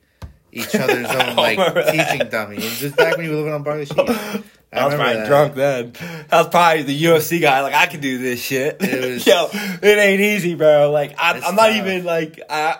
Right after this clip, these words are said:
Speaker 2: like, that's why I give you more props, because, like, even just, let me, dude, weightlifting, I always talk to these people, like, this guy was, like, twenty-four in the gym the other day. I saw him, and he was,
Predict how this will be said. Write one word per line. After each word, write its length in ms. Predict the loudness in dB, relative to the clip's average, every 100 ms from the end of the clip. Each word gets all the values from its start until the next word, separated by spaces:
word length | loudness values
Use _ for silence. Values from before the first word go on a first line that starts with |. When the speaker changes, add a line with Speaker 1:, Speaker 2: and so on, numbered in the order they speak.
| -10 -6
Speaker 2:
like, 180 | -6 -4
that's 140 | 0
why 80 | 2
I 40 |
give 180 | 2 -4
you 100 | -6
more 220 | -2 -2
props, 360 | 0 0 -2 -4
because, 320 | -10 -10 -6
like, 240 | -4 -4 -6 _ _ _ -6
even 280 | -4 -2
just, 200 | -2 -4
let 120 | -2 -4
me, 260 | -4 -8 -16 _ _ _ _ _ -12
dude, 360 | -10 -10 -14
weightlifting, 680 | -20 -12 -6 -2 -2 -4 -6
I 120 | -4
always 200 | -2 -4
talk 220 | -2 -4 -2
to 60 |
these 120 | -10
people, 360 | -8 -10 -8 -4
like, 240 | -4 -6 -12 _ _ _ _
this 160 | -14
guy 260 | -2 0 0
was, 120 | -2
like, 180 | -4 -6
twenty-four 840 | -6 -4 -2 -4 -6 -6 -2 -2
in 60 | -2
the 80 | -6
gym 340 | -6 -6 -6
the 40 | -8
other 100 | -4
day. 160 | -4
I 80 | -4
saw 240 | -4 -4 -4
him, 80 |
and 80 | -6
he 60 | -8
was, 200 | -10